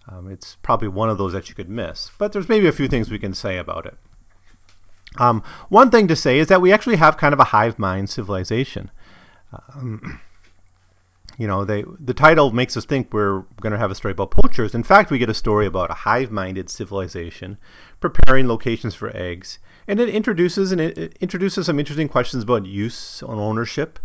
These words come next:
Um, it works almost as well as if the Adharans were poachers. Terra has acquired the Cirrus system in some diplomatic negotiation, maybe a peace treaty, maybe a war. However Terra got it, they're not really using them.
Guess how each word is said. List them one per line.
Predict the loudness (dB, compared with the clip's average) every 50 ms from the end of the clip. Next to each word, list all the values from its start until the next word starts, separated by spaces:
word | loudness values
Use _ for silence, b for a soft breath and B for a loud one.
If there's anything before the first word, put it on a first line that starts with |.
| -2 b b b b b b b b b b b
Um, | b -12 -10 -10 -10 -10 -12 -14 b b b b b b b b
it | b -6
works | -2 2 2 2 2 0 -4 -10 -10 -10 -12 -12 -14 -18 -20 _ _ _ _ -4
almost | -2 0 0 0 0
as | 0 2
well | 4 4 4
as | 4 4
if | 0 -2 -4 -2
the | -4
Adharans | -2 -2 -2 0 0 0 0 -2 -2
were | -2 -2
poachers. | 4 8 10 10 12 10 8 4 2 -4 -12 -14 -16 -18 -16 -6
Terra | 0 2 4 6 6 4
has | 4 2 0 0
acquired | -2 -2 2 4 4 4 4 0 -2
the | -6
Cirrus | -8 -4 -2 -2 -2 -2 -4
system | -4 -4 -4 -4 -2 -4 -4 -4 -6
in | -8 -8
some | -4 -2 -2 -2 -2
diplomatic | -4 -6 -4 -4 -4 -2 -2 -2 -2 -4 -6 -8 -10
negotiation, | -10 -8 -8 -6 -4 -2 -2 -2 -2 -4 -4 -6 -6 -4 -4 -4
maybe | -4 -4 -6 -6 -6 -8
a | -8
peace | -8 -8 -8 -8 -10 -10
treaty, | -6 -6 -4 -4 -4 -4
maybe | -4 -6 -6 -6 -6
a | -8 -6
war. | -6 -4 0 0 0 0 0 -4 B B B B B B B B
However | -2 2 2 2 2 2 0
Terra | -2 0 2 2 2 2 2
got | 4 4 4 4 4
it, | 2 -2 -4 -4 -4
they're | -2 2
not | 2 2 2 2
really | 0 0 -2 -2
using | -6 -6 -6 -4 -4 -4 -6 -8 -12 -12
them. | -12 -12 -14 -16 -18 -18